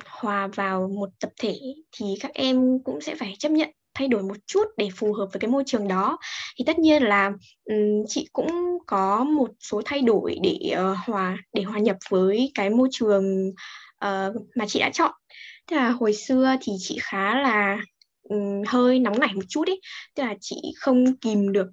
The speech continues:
cái, ừm, cái, cái cảm xúc của bản thân mình, nên là, ừm, có thể là sẽ làm phật lòng rất là nhiều người. Nhưng mà khi mà chị đã tham gia vào một tập thể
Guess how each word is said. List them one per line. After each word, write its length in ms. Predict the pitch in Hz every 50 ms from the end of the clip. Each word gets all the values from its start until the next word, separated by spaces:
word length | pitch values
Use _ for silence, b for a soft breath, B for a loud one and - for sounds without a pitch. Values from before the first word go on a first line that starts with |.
| _ -
cái, 380 | - 190 185 190 190 208 247
ừm, 220 | 269 269 269 277 277 277 277 285 285 277 - _ _ _ -
cái, 140 | 196 196 190 -
cái 260 | 190 196 202 220 254 294 302
cảm 140 | - - 208
xúc 180 | - - 302 311
của 60 | - 240
bản 120 | 175 190 185
thân 200 | - 240 240 240
mình, 280 | 202 190 190 190 190 196
nên 120 | 208 220
là, 240 | 240 208 196 190 202 208 B B B B B B _
ừm, 340 | - 202 196 190 190 190 190 -
có 80 | - 220
thể 160 | - 269 202 180
là 100 | 185 190
sẽ 240 | - - - - 269 277
làm 160 | 240 208 208 208
phật 160 | - - - -
lòng 180 | 196 196 202
rất 80 | 226 285
là 60 | 269
nhiều 200 | 240 240 214 196
người. 360 | 202 202 196 196 202 202 208 B B B B B -
Nhưng 180 | 247 247 247
mà 360 | 233 214 208 208 196 196 196 196 - - -
khi 100 | 254 254 247
mà 80 | 220 202 208
chị 220 | - - 262 262 -
đã 320 | - - - - 277 285 294 294 302 311 311 320 320 - _ b b b b b b _ _ _ _
tham 220 | - 277 262 254
gia 180 | 254 254 254 247
vào 140 | 247 208 208
một 120 | 196 196 190
tập 100 | - - - -
thể 160 | 247 208 -